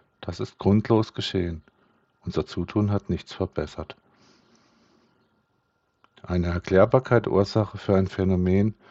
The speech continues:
hat oftmals schon dazu gedient, ein solches Phänomen aufzulösen, also wegzumachen. Dann hat es gefehlt und der Mensch ist dadurch instabil geworden oder das ohne Notwendigkeit dazu geblieben.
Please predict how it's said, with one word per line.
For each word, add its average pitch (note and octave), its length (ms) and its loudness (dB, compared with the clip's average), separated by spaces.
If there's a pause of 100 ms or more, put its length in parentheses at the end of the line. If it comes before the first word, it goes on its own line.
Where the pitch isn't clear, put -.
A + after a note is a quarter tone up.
(240)
hat E2+ 220 -2
oftmals G2 440 0
schon G#2+ 200 2
dazu G#2 280 0
gedient, F#2+ 560 -4 (520)
ein F#2 140 0
solches F#2 500 0
Phänomen F#2+ 560 4
aufzulösen, F#2+ 960 0
also F#2 340 -4
wegzumachen. E2+ 1120 -8 (920)
Dann F#2 160 0
hat F#2 160 -2
es - 140 -6
gefehlt G#2+ 720 0 (360)
und F2+ 140 -4
der F2 80 2
Mensch F2+ 280 0
ist - 160 -10
dadurch G2 280 0
instabil G#2 640 -2
geworden G2 560 0 (480)
oder F#2+ 200 0
das F2 320 0
ohne F#2+ 240 2
Notwendigkeit F2 960 -2
dazu - 240 -6
geblieben. F2+ 720 -6